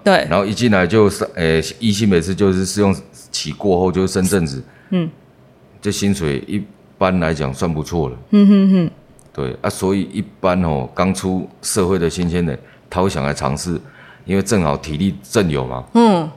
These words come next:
Speaker 2: 对啊，男生女生都一样，而且这几年来报考基本上体育班人很多。
Speaker 1: 体育班哦？
Speaker 2: 对。
Speaker 1: 那这样子对那种可能，呃，三四十岁或是
Speaker 2: 对。
Speaker 1: 五十岁年纪比较长的人，是不是相对吃亏？
Speaker 2: 对啊，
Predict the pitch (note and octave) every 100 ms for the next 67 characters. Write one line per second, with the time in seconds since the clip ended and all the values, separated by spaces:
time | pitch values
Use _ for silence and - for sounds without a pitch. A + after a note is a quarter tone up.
0 | - D#2 C#2+ C2+ D2+ F2 G2+ G2 D2 F2+
1 | F#2 F2 D#2+ F2 D2 - F#2+ G#2 E2 D2
2 | C2 - - G#2 E2+ D2+ D2+ E2 G#2 G2+
3 | D2 C2+ G2+ E2 D#2 F#2 D2+ - D#2 E2
4 | E2+ F2 D#2 - - C#2 D2 C#2 C2 C#2+
5 | C#2+ - - A#3+ D4+ E4 B3 A#3 A#3+ G3
6 | - - C#2+ C2 - - F4+ F#4 F4+ B3
7 | A#3 D4+ C#4+ A#3+ B3 F#3 F#3 E3+ - F#3
8 | F#3 F#3+ - - - F#3 F3+ F3 F3+ A#3+
9 | C4 C4+ D4 A#3 F3+ F3+ A#3+ G3 - -
10 | C4+ B3 B3+ G#3 F3 F#3+ A#3+ G#3+ G3 G3+
11 | C4 F3 A3+ A3 E3+ E3 D#3 F3+ A3 G#3+
12 | A3 G3+ - - - G#3 A3 A3 G3+ -
13 | G3 - F3+ F#3 - - _ - D2+ C2+